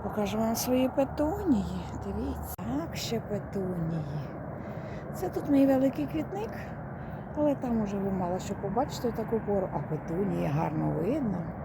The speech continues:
Ай, краса. То я там моркву вибирала. Це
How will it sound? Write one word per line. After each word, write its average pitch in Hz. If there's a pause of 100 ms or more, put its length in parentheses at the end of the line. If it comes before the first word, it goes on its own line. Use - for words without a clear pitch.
(1000)
Ай, - (140)
краса. - (160)
То 208
я 185
там 185
моркву 339 (1000)
вибирала. 247 (640)
Це 190